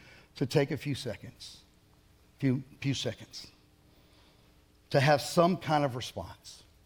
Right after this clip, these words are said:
It may be you just thanking Jesus for who he is and what he's done in your life.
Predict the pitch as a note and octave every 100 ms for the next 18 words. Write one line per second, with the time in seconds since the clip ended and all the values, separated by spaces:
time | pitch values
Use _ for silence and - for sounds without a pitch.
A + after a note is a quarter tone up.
0 | _ _ _ - - - C#3+ D#3+ D#3 E3
1 | D3 D#3 D#3+ - D#3 D#3+ D#3 B2+ G#2+ B2+
2 | G#2+ A#2 - A#2 C3+ C3+ C3+ C3+ A2+ -
3 | - - C3+ C3 B2 G#2 A#2 G#2+ G2 F#2
4 | -